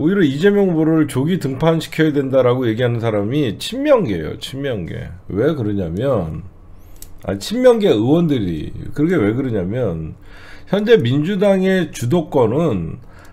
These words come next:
항상 친문, 어, 문재인 대통령과 그 친, 뭐, 이낙연계가 사실 이번 대선을 통해서 그들이 그 주도권을 갖고 있는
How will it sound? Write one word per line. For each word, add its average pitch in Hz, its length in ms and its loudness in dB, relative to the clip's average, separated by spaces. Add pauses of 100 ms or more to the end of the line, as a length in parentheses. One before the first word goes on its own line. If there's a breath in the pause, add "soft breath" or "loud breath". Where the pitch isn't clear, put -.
항상 190 560 0
친문, 180 640 -2 (340)
어, - 120 -12
문재인 131 480 -2
대통령과 127 1000 -2 (460 soft breath)
그 90 220 -4
친, 151 960 -4
뭐, 90 180 -2
이낙연계가 120 920 2
사실 117 600 -4
이번 101 600 -2 (260)
대선을 127 400 -2
통해서 139 760 -4
그들이 123 540 0 (640 loud breath)
그 92 440 -8 (640)
주도권을 147 540 0
갖고 113 320 -6
있는 104 500 -4